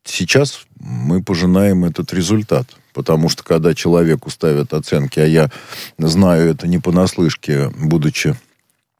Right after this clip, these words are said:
пока я ещё в дипломатической академии, а, пребывал, а, значит, э, ну и на госэкзаменах присутствовал, э, то, м,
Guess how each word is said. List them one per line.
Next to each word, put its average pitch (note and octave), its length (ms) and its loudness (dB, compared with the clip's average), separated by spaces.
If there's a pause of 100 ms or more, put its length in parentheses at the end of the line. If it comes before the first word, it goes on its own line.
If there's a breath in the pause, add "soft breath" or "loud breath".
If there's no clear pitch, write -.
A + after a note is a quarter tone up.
(240)
пока D#2+ 240 2
я D#2+ 160 2
ещё D2 200 -2
в D2 40 0
дипломатической D2+ 760 -2
академии, D2+ 580 0 (1040 loud breath)
а, E2 1040 2
пребывал, G#2 580 4 (560 loud breath)
а, E2 500 2
значит, D#2+ 680 2 (140)
э, B1+ 60 -6
ну D2+ 720 2
и A2+ 60 6
на F#2 140 6
госэкзаменах E2+ 760 0 (260)
присутствовал, G2+ 760 0 (800 loud breath)
э, D3 200 0 (200)
то, G2+ 720 6
м, D2 800 0